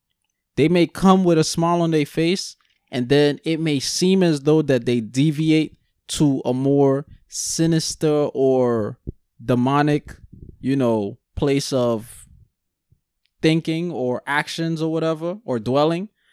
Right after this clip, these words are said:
But in reality, that was always there. That was always at the core. It's just that your ego can only do so much to put up a facade.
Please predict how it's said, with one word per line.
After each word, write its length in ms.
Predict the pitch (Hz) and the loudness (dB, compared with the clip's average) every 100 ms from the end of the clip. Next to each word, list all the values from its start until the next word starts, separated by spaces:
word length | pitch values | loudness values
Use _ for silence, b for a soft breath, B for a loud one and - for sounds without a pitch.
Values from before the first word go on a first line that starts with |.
| _ - | _ -6
But 200 | 135 151 | -2 0
in 120 | 147 | 0
reality, 680 | 139 156 175 170 143 120 - _ _ _ _ _ _ _ | 2 6 6 4 0 -4 -10 _ _ _ _ _ _ _
that 220 | 147 165 | 4 6
was 240 | 160 156 139 | 6 4 4
always 400 | 151 151 143 123 | 4 2 0 0
there. 260 | 160 156 110 | 0 0 2
That 140 | 127 | 2
was 160 | 147 131 | 2 2
always 280 | 139 143 139 | 0 0 0
at 140 | 131 | -2
the 60 | 117 | -4
core. 460 | - 165 156 113 - | 0 4 4 2 -2
It's 220 | 127 113 | -6 -6
just 340 | 110 139 - - | 0 0 0 -2
that 320 | 131 117 - _ _ _ _ _ _ | 0 -2 -6 _ _ _ _ _ _
your 180 | - 127 - | -4 -4 -2
ego 640 | 180 185 160 143 127 123 - _ _ _ | -2 0 2 4 2 -2 -10 _ _ _
can 180 | - 143 | -2 0
only 280 | 143 156 156 | 2 2 0
do 200 | 131 151 | 0 -2
so 280 | - 170 156 | 0 0 0
much 400 | 151 160 - - | 0 -2 -2 -8
to 180 | - 135 | -6 -4
put 220 | - 151 | 0 2
up 160 | 147 143 | 2 0
a 80 | 131 | -4
facade. 600 | 131 - 135 139 98 | -4 -2 0 0 -2